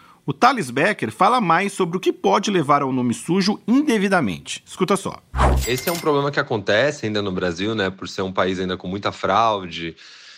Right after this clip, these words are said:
Speaker 2: é, principalmente ligado a empréstimo, cartão de crédito, ou até mesmo quando a pessoa empresta, né, pra um familiar, alguma pessoa dentro de casa, isso é muito comum. Pode acontecer esse tipo de dívida, é,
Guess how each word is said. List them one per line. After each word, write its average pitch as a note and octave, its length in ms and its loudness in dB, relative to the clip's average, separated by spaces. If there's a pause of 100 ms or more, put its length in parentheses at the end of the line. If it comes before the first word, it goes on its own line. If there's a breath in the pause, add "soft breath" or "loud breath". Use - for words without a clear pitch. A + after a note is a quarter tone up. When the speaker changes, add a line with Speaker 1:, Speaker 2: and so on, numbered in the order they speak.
(120)
Speaker 2:
é, F2+ 180 -2
principalmente A#2+ 720 -2
ligado G#2 260 0
a G2+ 60 -2
empréstimo, G2 1040 -2
cartão G2 320 -6
de F2+ 100 -10
crédito, F#2+ 880 -2 (460 soft breath)
ou G#2 80 2
até C#3+ 160 2
mesmo D3 240 -4
quando C#3+ 140 0
a C#3 40 -2
pessoa C#3 240 -2
empresta, A#2+ 540 0
né, F#2+ 80 0
pra F#2+ 140 -8
um - 20 -8
familiar, F#2+ 640 0
alguma F2+ 240 -6
pessoa F#2 340 -8
dentro F2+ 220 -8
de - 140 -16
casa, G#2+ 480 0
isso F2+ 160 -10
é - 20 -6
muito G2+ 240 -8
comum. G2 420 -4 (160 soft breath)
Pode A2 240 2
acontecer G#2+ 640 0
esse F#2+ 240 -6
tipo F#2+ 380 -6
de F#2 160 -8
dívida, F#2+ 640 0
é, E2+ 500 -4